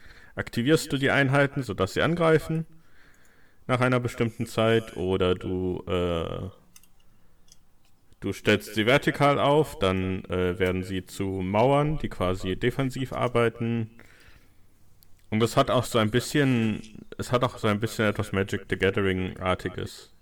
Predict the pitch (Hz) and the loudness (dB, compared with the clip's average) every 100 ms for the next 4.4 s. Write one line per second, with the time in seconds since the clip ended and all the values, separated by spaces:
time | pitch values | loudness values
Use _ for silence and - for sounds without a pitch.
0 | - 101 92 92 90 - 92 90 92 92 | -10 -8 -4 -4 -4 -2 -2 0 -2 -6
1 | - - - - - - - 113 113 110 | -10 -10 -12 -14 -14 -8 0 4 6 4
2 | 104 107 101 92 98 95 98 - 90 90 | 6 4 4 2 0 0 -2 -2 -6 -4
3 | 90 73 98 101 95 - 98 95 - 95 | -2 2 2 2 0 0 -2 -2 -4 -8
4 | 92 92 90 | -6 -6 -6